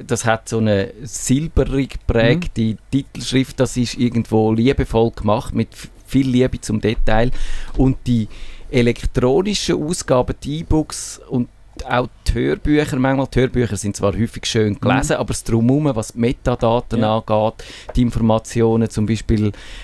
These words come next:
Speaker 1: äh, wenn, wenn es irgendwie, was weiss ich was, im gedruckten Buch ein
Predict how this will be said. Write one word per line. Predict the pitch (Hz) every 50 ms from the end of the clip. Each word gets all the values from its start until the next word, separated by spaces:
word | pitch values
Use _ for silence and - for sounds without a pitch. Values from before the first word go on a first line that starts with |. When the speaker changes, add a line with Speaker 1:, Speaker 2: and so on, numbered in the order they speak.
| - -
Speaker 1:
äh, | 104 104 107 101
wenn, | 98 107 107 107 101 -
wenn | 110 107
es | 104 - -
irgendwie, | 113 110 - 113 104 - 110 107 104 95
was | 98 92 -
weiss | 90 87 98 110 120
ich | 127 -
was, | 107 104 101 - -
im | 117 113
gedruckten | 107 - - 104 120 123 - - - - -
Buch | - 120 113 117 113 - -
ein | -